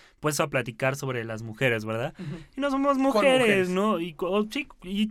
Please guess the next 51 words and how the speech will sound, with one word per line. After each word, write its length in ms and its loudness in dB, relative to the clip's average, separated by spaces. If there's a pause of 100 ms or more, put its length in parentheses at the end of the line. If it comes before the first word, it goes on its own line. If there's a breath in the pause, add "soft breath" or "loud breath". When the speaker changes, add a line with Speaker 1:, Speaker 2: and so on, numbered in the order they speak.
Speaker 1:
entre 200 2
nosotros 460 -2
igual, 340 -4
o 80 -10
sea, 120 -10
es 100 -10
un 160 -6
ejercicio 420 -8
que 100 -8
hemos 200 -6
hecho 220 -8 (140)
y 120 0
realizado 460 -4
infinitas 560 -4
veces, 360 -2 (460 loud breath)
pero, 500 2
o 220 -2
sea, 140 0
¿qué 80 -2
estamos 280 0
haciendo 300 0
nosotros 460 -2
para 340 0
contribuir 680 -2
a 200 -2
que 240 -4
esta 220 -2
sociedad 400 -2
no 100 -2
esté 300 -4
tan 240 -2
de 80 -2
la 100 0
chingada 440 0
como 240 -8
lo 40 -8
está 200 -4
haciendo? 340 -4 (220 loud breath)
Entonces, 260 0
es 80 -4
un 100 2
ejercicio 540 0
necesario 720 -4
y, 120 -4
bueno, 240 0
vamos 200 2
a 80 -4
platicar 440 -6
y 60 -6
concentrarnos 680 0
en 140 -10